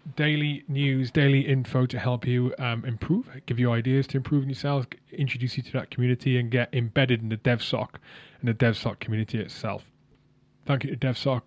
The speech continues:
for sponsoring the podcast and all that you do. And in their own words, stay wavy.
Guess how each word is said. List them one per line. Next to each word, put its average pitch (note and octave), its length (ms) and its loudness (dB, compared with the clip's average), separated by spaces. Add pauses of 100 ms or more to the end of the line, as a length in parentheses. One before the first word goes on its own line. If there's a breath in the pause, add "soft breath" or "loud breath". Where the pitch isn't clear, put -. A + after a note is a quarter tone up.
(140)
for - 100 -6
sponsoring B2 340 -2
the A2 60 -4
podcast A2 480 -4
and C3+ 100 -6
all A#2+ 180 -2
that - 100 -8
you A2+ 80 -6
do. G2+ 200 -6 (320 loud breath)
And A#2 140 -2
in A#2+ 220 2 (180)
their A2+ 160 2
own D3+ 140 0
words, F#2+ 320 -10 (640)
stay A2+ 260 -2
wavy. G#2+ 280 -6